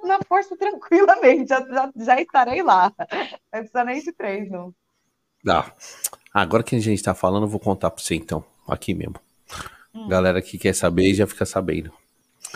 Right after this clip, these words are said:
Speaker 2: Como que foi a minha experiência, a minha, que eu entrei na força. Então, eu tomei a primeira dose e não aconteceu nada.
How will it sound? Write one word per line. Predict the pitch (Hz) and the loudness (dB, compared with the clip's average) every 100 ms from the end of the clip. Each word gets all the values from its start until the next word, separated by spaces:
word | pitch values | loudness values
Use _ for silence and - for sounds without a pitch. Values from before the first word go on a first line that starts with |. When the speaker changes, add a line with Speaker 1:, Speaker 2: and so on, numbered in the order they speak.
| - - _ | -18 -20 _
Speaker 2:
Como | - 101 117 | 0 2 2
que | - | 0
foi | 120 113 101 | -2 2 2
a | |
minha | 101 101 | 2 0
experiência, | 98 104 98 87 85 - | 0 0 0 -2 -4 -2
a | 92 | 0
minha, | 92 90 85 80 - _ _ _ _ _ _ | 2 2 0 -4 -12 _ _ _ _ _ _
que | 95 | -2
eu | |
entrei | 95 98 | 0 2
na | 95 98 | 2 0
força. | - 78 - | 0 -2 -2
Então, | - 80 | 0 0
eu | |
tomei | 85 92 92 | 2 2 2
a | |
primeira | - 95 95 92 | 2 2 4 4
dose | 87 92 98 | 4 4 4
e | |
não | 98 107 | 2 2
aconteceu | 110 104 - 92 | 0 0 2 2
nada. | 80 80 101 | 2 0 0